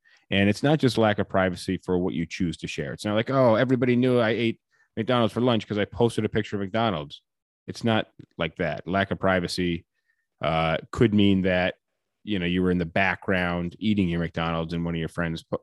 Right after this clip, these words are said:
pictures and they tagged you eating McDonald's. Or it could mean that Facebook has all of your shopping data and is giving that to the algorithms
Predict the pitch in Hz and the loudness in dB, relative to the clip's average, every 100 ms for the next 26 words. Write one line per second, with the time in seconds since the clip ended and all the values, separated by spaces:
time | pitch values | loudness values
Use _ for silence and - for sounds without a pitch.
0 | - 110 - 85 85 82 - 92 90 87 | -2 -2 0 -2 -2 -6 -6 -2 0 0
1 | 76 80 85 80 76 78 113 113 90 87 | -2 -4 -4 -6 -6 -2 0 2 2 0
2 | - _ _ _ - 170 156 - 113 107 | -6 _ _ _ 4 6 6 4 2 4
3 | 110 98 95 95 87 _ _ _ _ _ | 4 4 2 2 -2 _ _ _ _ _
4 | _ - 104 - 98 95 92 - 95 90 | _ -4 -2 -2 -2 0 -2 0 -2 -2
5 | 87 - 95 90 92 82 78 78 76 69 | -4 -2 -2 0 -2 -4 -4 -4 -4 -6
6 | - - 80 80 80 82 - - 87 82 | -10 -8 -4 -4 -4 -6 -8 -10 -6 -4
7 | 80 80 - 82 82 82 78 78 78 78 | -4 -6 -6 -4 -2 -2 -2 -4 -4 -6
8 | 80 | -8